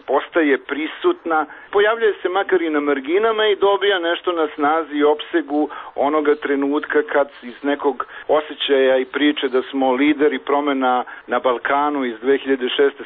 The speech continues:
sedme, osme godine sa relativno visokim stopama rasta ulazimo u krizu koja ponovo donosi rast, e, siromaštva i nezaposlenosti. To je prosto bio neki okvir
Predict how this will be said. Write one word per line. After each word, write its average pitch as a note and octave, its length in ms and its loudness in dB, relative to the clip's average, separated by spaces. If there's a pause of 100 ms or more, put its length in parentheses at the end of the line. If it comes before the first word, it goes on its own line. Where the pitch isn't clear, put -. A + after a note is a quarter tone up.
sedme, C3+ 260 0
osme C3+ 360 -2
godine C#3 380 0
sa C3+ 60 0
relativno C3 440 2
visokim C#3+ 420 -2
stopama C#3+ 400 -2
rasta C#3+ 340 0
ulazimo C3+ 480 0
u A2 140 -10
krizu F3+ 400 0 (300)
koja D3+ 180 2 (100)
ponovo D#3 580 2 (200)
donosi C#3+ 560 -2 (320)
rast, - 380 0
e, C#3 60 0 (340)
siromaštva B2+ 580 0
i B2 60 -2
nezaposlenosti. D3+ 920 -2
To F#3 80 2
je F3 160 0
prosto F3+ 280 0
bio D#3 220 2
neki D#3+ 300 -2
okvir D3+ 480 2